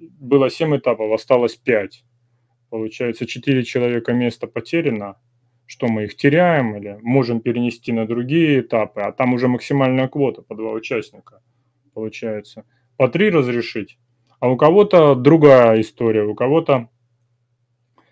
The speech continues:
заранее перечислены вот четыре человека места, да, из семи этапов на четырёх ты по одному участнику выставляешь. И известно, вот на этом этапе, на этом, на этом и на этом. И вот какие-то из них отменились.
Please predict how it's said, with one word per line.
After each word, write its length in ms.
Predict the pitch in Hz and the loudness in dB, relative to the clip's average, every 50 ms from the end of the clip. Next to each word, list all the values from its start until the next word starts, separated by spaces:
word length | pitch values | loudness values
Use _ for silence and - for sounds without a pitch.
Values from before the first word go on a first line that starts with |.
| _ _ _ _ | _ _ _ _
заранее 800 | 147 139 139 147 139 151 151 143 135 127 123 117 113 110 104 - _ _ _ _ _ _ _ _ _ _ _ _ _ _ - | -2 2 4 6 6 8 6 6 4 4 2 0 -2 -4 -6 -10 _ _ _ _ _ _ _ _ _ _ _ _ _ _ -2
перечислены 720 | 143 131 135 131 - 190 185 - - 151 143 135 127 120 | -2 0 0 -2 -2 -2 -2 -2 0 0 0 2 2 0
вот 200 | 120 123 123 - | -2 -2 -4 -6
четыре 480 | - - - 147 139 180 170 160 139 127 | -6 -6 -6 -2 0 2 2 2 2 0
человека 500 | 117 - 131 123 123 123 127 120 117 - | -2 -2 -2 -2 0 -2 -2 -2 -2 -2
места, 380 | 131 151 175 190 170 - - 127 | -2 0 0 -2 -4 -4 -6 -4
да, 200 | 117 127 131 131 | -2 0 0 0
из 120 | 120 110 - | 0 -2 -4
семи 360 | - 147 143 147 143 135 131 | -2 0 2 4 4 2 2
этапов 520 | 120 - - 135 127 - 127 113 - - _ _ _ _ _ | 0 0 0 0 0 0 -2 -4 -4 -8 _ _ _ _ _
на 140 | - 131 123 | -4 -4 -4
четырёх 480 | - - 131 - 143 156 185 190 - - | -4 -4 -2 0 0 2 2 0 0 -2
ты 140 | - 135 | -2 -4
по 180 | 123 - 131 123 | -2 0 0 0
одному 480 | 123 120 123 123 123 127 131 143 147 143 | 0 0 0 0 0 0 0 2 2 0
участнику 560 | 127 113 - 143 131 127 - 120 110 - 120 | 0 -2 -2 -4 -4 -4 -4 -8 -8 -6 -8
выставляешь. 760 | 113 113 110 - - 123 117 117 113 107 101 101 98 - - | -8 -8 -8 -6 -6 -4 -2 -2 -2 -2 -2 -4 -8 -8 -6
И 200 | 120 120 123 135 | -4 -2 -2 0
известно, 480 | 139 139 139 151 147 139 117 - - 110 | -2 0 2 2 4 2 2 0 -4 -6
вот 160 | 104 107 104 | -4 -4 -4
на 100 | 123 139 180 | -2 -2 -4
этом 280 | 196 180 156 135 127 | -2 -2 -2 -2 -2
этапе, 340 | 120 - 123 113 104 - 110 | -4 -6 -8 -10 -10 -8 -8
на 120 | 110 123 | -6 -6
этом, 220 | 143 143 147 127 117 | -6 -6 -6 -6 -6
на 180 | 110 110 113 | -4 -4 -4
этом 300 | 120 113 - - 107 107 | -6 -8 -8 -10 -10 -8
и 40 | 107 | -8
на 200 | 107 110 107 101 98 | -10 -10 -10 -12 -14
этом. 260 | 95 - - 104 113 | -14 -16 -16 -14 -10
И 40 | 127 | -10
вот 160 | 143 143 - | -10 -8 -6
какие-то 420 | - 135 117 - - 135 123 - | -8 -8 -6 -6 -6 -6 -4 -4
из 140 | 123 120 120 | -4 -4 -4
них 160 | 127 120 - - | -4 -4 -6 -6
отменились. 640 | 110 131 131 139 156 180 190 170 139 113 - - | -4 -2 -2 -2 -2 -2 -2 -2 -2 -4 -6 -10